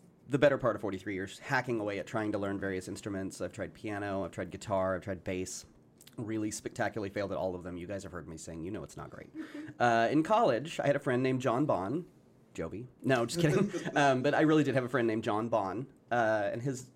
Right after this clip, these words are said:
he was a musical genius. He literally could look at an instrument and figure out how to play it just really quickly, like a pro. It was amazing to watch.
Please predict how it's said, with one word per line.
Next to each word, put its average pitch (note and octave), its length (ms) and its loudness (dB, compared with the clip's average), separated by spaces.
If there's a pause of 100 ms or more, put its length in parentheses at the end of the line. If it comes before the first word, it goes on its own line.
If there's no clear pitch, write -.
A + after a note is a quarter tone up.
(180)
he C3+ 100 2
was C3 140 2
a D#3 40 6
musical G#3 300 2
genius. E3 320 2
He D#3+ 100 2
literally D3 420 0
could A#2+ 280 -4 (240)
look E3 220 4
at A#2 80 2
an A2 80 0
instrument G#2+ 440 -2
and G2+ 200 -4
figure G#2 200 0
out F#2 80 0
how G#2 60 -2
to F#2+ 60 -2
play G2 240 -4
it D#2+ 100 -4
just G2 220 -12
really G2 200 0
quickly, F2+ 440 -6 (200)
like G2 140 -2
a - 60 -8
pro. E2+ 220 -2
It - 20 -2
was G#2+ 120 -2
amazing F2+ 360 0
to - 80 -14
watch. - 240 -10